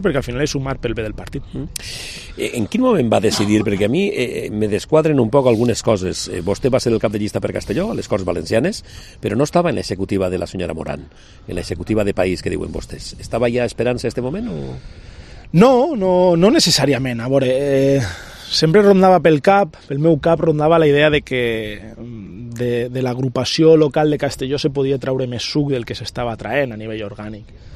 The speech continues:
Speaker 1: I a mi és veritat que estos mesos, com a portaveu de Sanitat a les Corts Valencianes, és una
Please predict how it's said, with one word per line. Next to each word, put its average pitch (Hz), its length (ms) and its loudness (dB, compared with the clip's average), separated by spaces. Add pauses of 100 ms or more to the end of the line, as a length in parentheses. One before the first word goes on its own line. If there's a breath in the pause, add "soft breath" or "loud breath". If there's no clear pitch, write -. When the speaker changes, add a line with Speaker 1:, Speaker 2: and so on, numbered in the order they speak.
(460 soft breath)
Speaker 1:
I 135 120 -2
a 131 40 -2
mi 151 120 2
és 143 80 4
veritat 160 400 6
que 160 140 2 (400)
estos 139 280 0
mesos, 160 380 2
com 139 240 -2
a 131 240 0
portaveu 139 400 2
de 151 80 2
Sanitat 143 380 -2
a - 20 2
les 135 160 -2
Corts 135 160 -4
Valencianes, 131 640 -2
és - 80 -14
una 131 160 -6